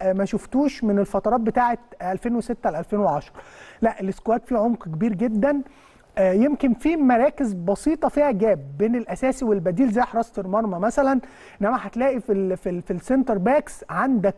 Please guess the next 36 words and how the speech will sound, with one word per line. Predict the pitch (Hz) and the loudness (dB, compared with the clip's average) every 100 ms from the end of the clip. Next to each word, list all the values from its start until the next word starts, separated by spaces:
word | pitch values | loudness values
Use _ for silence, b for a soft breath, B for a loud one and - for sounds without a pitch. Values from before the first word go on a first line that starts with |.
| - | -6
حجازي، | 214 165 - 160 226 269 196 226 226 185 175 | -8 -6 -6 -2 2 2 0 -2 -2 -2 0
ياسر | 208 - 214 | 0 2 0
إبراهيم، | 170 175 175 247 262 196 | 0 0 2 4 4 2
محمد | - 226 220 | 0 0 2
عبد | 180 156 156 | 0 -2 -4
المنعم، | 170 233 269 233 220 B B B - | -2 2 4 4 2 B B B 0
ويجي | 214 202 | 2 2
أيضًا | 214 226 196 180 | 2 2 0 -2
علي | 175 220 | -2 -2
جبر | 180 233 247 170 185 185 | 2 2 0 -4 -6 -4
أو | 180 175 | -4 -2
أحمد | 196 - 185 | -6 -6 -8
سامي، | - 233 247 247 254 B B | -4 0 2 2 0 B B
حتى | - 277 285 | -6 -4 0
لو | 208 | -2
في | 262 | -2
تفاوت | 254 226 247 247 | -4 0 0 0
في | 208 | 0
بعض | 226 247 | 0 0
الأسماء، | - 180 - 233 262 175 | -2 -6 -4 -2 -2 -2
ولكن | 220 240 185 | -2 -2 -8
أنت | 165 | -6
عندك | 175 233 202 190 | -2 0 0 0
عدد | 196 202 165 | 0 0 2
جيد. | 240 277 262 190 B B B - | 2 4 0 -2 B B B -2
آه، | 185 180 175 170 170 175 175 190 180 | 0 2 2 2 4 4 2 0 2
يمكن، | 233 262 262 214 - | 4 4 2 0 2
آه، | 196 | 0
حتة | 196 - 285 - 269 | 0 0 -2 -2 0
نص | 277 - 254 | 0 0 0
الملعب | 214 254 233 175 | 2 2 2 0
بالذات، | 180 165 247 269 | -4 0 0 0
يمكن | 240 240 262 | -6 -2 -4
ال-، | 220 202 214 | -2 -6 -4
ال-، | 185 196 | -8 -6
الرايت | 180 220 226 | -2 0 0